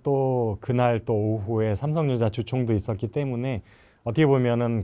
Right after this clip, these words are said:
국내 반도체 주 관련돼서 투자하는 분들한테는 아주 중요한 한 주 같다고 생각이 되고 있습니다.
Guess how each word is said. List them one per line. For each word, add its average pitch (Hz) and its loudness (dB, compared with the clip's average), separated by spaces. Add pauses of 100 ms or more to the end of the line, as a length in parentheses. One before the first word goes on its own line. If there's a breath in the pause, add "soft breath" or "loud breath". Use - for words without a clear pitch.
(160)
국내 117 0
반도체 107 -2
주 117 -4
관련돼서 104 -2
투자하는 156 -2
분들한테는 113 -2 (120 soft breath)
아주 107 -2
중요한 131 4
한 160 0
주 151 -2
같다고 95 -4
생각이 131 -4
되고 98 -4
있습니다. 92 -8